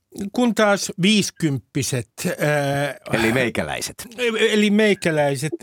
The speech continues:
Speaker 1: niin, ää, kenties, ää, olemme siinä niin kuin elämämme hiilloksella itsetyytyväisinä, että kyllähän tämä elintaso aika monilla meistä on noussut, joten syytä tyytyväisyyteen on.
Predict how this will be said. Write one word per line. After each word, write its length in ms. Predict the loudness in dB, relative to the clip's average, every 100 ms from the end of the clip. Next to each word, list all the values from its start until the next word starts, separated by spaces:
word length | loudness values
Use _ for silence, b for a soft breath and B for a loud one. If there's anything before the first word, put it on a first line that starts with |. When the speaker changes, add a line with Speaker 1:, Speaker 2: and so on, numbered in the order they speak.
| -2
Speaker 1:
niin, 300 | 0 0 0
ää, 260 | -2 -2 -4 -4
kenties, 760 | 0 0 2 2 2 0 -4 0
ää, 240 | 2 2 2
olemme 400 | 2 2 2 0
siinä 320 | 0 0 2
niin 260 | 2 0 -2
kuin 300 | -2 -2 -2 -2
elämämme 580 | 2 4 4 2 2 0 0
hiilloksella 1120 | 2 2 2 0 -2 -2 0 0 2 2 0 _ -4
itsetyytyväisinä, 1120 | -2 -2 -6 0 0 2 2 2 0 0 0
että 200 | 0 0 0
kyllähän 280 | 2 2 2
tämä 260 | 0 2 2
elintaso 520 | 2 2 2 0 2
aika 240 | 0 0
monilla 360 | 2 2 2 2
meistä 420 | 2 0 -2 -2
on 180 | 0 2
noussut, 580 | 2 2 -4 -6 -8 -10 -18 B B B B B -6
joten 220 | -4 -4 -6 -20 -20 -8
syytä 340 | -2 -2 -2
tyytyväisyyteen 1000 | 0 0 0 -2 -2 -2 -4 -4 -2 -2
on. 200 | 0 -2